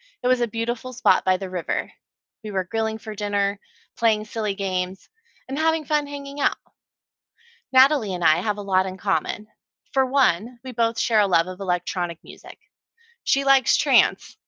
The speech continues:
and we just have to forgive her for that. I've always been early to bed and early to rise. This night would be no different. Going to bed early made me feel like a boring person in my twenties and thirties. I still feel boring at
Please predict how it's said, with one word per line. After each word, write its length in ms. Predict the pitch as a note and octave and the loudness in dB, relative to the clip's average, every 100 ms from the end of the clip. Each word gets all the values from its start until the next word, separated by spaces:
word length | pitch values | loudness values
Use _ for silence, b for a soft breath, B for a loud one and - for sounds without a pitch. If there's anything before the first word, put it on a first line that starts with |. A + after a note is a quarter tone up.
| - | -4
and 80 | G3 | 0
we 100 | F#3+ | 2
just 200 | F#3+ - | 2 2
have 180 | D#3+ - | -4 -4
to 100 | G3 | -8
forgive 340 | G#3+ E3+ C#3+ | -8 -6 -8
her 120 | D3+ | -8
for 180 | - D3 | -14 -2
that. 280 | C#3+ D3 C#3+ G3+ _ _ _ _ _ _ _ _ _ b b b | 4 4 4 -4 _ _ _ _ _ _ _ _ _ b b b
I've 120 | F4 | 6
always 320 | F4 E4 E4 | 8 8 4
been 200 | C4 B3 | 0 0
early 300 | - G3+ G#3 A3 | 0 -2 -2 -4
to 100 | A3 | 0
bed 260 | F#3+ F#3 | 2 2
and 140 | F#3 F#3 | 0 -4
early 300 | F3 F3+ F3+ | -4 -4 -6
to 140 | - | -4
rise. 540 | F3 - E2+ - - - _ _ B3+ | -2 0 -2 -6 -18 -20 _ _ -8
This 240 | C4 - | -6 -2
night 260 | F3+ E3+ F#3+ | 0 0 -2
would 140 | F#3+ | -8
be 180 | F3+ E3+ | -8 -6
no 180 | D#3+ F3 | -6 -6
different. 460 | D3+ - C#3+ C#3+ _ _ _ _ _ _ _ - | -8 -6 -6 -6 _ _ _ _ _ _ _ -4
Going 220 | A#3+ B3+ | -2 -2
to 80 | C4 | 0
bed 220 | D4+ D4+ - | 0 2 0
early 320 | F3+ E3 F3 | -2 -2 -6
made 200 | F3 F#3 | -6 -4
me 140 | G3 | -6
feel 220 | G3+ G#3 | -4 -2
like 160 | G3 F3+ | -2 -4
a 40 | |
boring 400 | F3+ F3+ F3+ F#3 | -6 -4 -4 -4
person 380 | F#3+ E3+ - D#3 | -6 -6 -6 -12
in 80 | D3+ | -12
my 140 | D#3 | -12
twenties 400 | D#3+ - D#3 D#3 | -14 -14 -14 -14
and 120 | D3+ C#3+ | -16 -10
thirties. 520 | C#3+ - - - _ _ _ B B B | -10 -10 -16 -18 _ _ _ B B B
I 100 | C#4 | -2
still 300 | C4+ E4 E4 | 0 -2 -2
feel 280 | D#4+ D4+ C4+ | -2 -2 -2
boring 400 | C4+ C4+ B3+ | 0 2 2
at 100 | A3 | -2